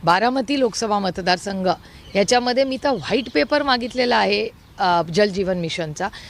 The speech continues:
आणि अनेक ठिकाणी अतिशय वाईट पद्धतीने, अ, कामं झालेली आहेत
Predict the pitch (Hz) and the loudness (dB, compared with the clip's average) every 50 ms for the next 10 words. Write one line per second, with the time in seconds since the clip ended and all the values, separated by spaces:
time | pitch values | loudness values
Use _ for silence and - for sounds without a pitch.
0 | - - - 202 220 208 202 202 233 285 294 - - 254 226 196 247 226 226 247 | -14 -2 0 0 2 2 0 2 2 0 0 0 -6 -8 -4 0 0 0 0 0
1 | 269 - - 180 170 - 240 247 - 262 285 247 190 190 208 254 226 233 - - | -4 -4 -4 -4 -4 -4 -4 -2 0 2 0 2 2 2 2 2 0 -4 -2 -2
2 | 202 170 151 190 247 220 247 247 247 262 285 277 - - - - - - - - | -2 0 0 0 0 2 2 0 0 0 -6 -8 -10 -16 -20 -20 -20 -20 -20 -18
3 | - - 190 190 190 185 185 180 180 180 - - 196 196 202 208 214 208 165 165 | -2 2 4 4 4 4 4 2 0 0 0 0 0 0 0 -2 -2 -2 -2 0
4 | 151 165 196 214 233 240 233 208 185 175 185 | 0 2 4 4 2 4 2 2 2 2 0